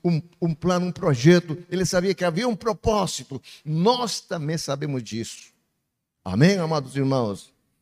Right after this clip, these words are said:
E o que que você está fazendo com aquele dom, o talento,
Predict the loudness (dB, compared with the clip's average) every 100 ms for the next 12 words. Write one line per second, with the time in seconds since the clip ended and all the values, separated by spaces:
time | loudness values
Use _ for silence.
0 | _ -10 -10 -10 -14 -6 -4 -2 -2 -2
1 | 0 0 0 -2 0 -4 -2 -2 0 0
2 | 2 2 2 -2 -4 -4 0 2 2 0
3 | -4